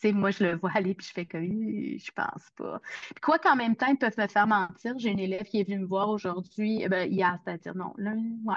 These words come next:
c'est ça, hier. Elle est venue nous voir, euh, hier, puis, euh, elle est au cégep, elle est en animation trois D, puis c'est une élève, jamais j'aurais pensé qu'elle serait capable. Fait que, tu sais, ils me font mentir, puis tant mieux, tu sais. Mais, euh,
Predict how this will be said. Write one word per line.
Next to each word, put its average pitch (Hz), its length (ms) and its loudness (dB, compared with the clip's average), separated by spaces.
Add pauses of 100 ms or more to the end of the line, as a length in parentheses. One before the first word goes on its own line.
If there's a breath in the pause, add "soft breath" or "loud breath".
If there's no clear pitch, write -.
c'est - 120 -18
ça, 202 120 -6
hier. 190 260 2 (400 loud breath)
Elle - 60 2
est 180 60 2
venue 226 100 6
nous 214 100 6
voir, 220 440 4
euh, 180 360 0
hier, 202 420 4
puis, 185 360 -2
euh, - 20 -4 (320)
elle - 220 -6
est 180 100 -6
au 190 60 -2
cégep, 247 260 -4 (400)
elle 185 120 -2
est - 120 -4
en 175 300 2
animation 233 500 0
trois 233 320 0
D, 220 260 -2 (560 soft breath)
puis 175 220 -2
c'est 185 320 -2
une 180 100 -2
élève, 196 220 0
jamais 196 340 -2
j'aurais 175 280 -2
pensé 165 340 -4
qu'elle 185 160 -4
serait - 160 -4
capable. 175 420 -2
Fait - 120 -2
que, - 40 -18 (420)
tu 269 60 4
sais, 285 40 6
ils 247 60 4
me 226 40 0
font 233 180 4
mentir, 226 440 4
puis - 180 -10
tant 233 240 2
mieux, 208 320 -20 (220)
tu 220 80 -4
sais. 220 100 -12 (720 loud breath)
Mais, 196 280 6
euh, 147 520 0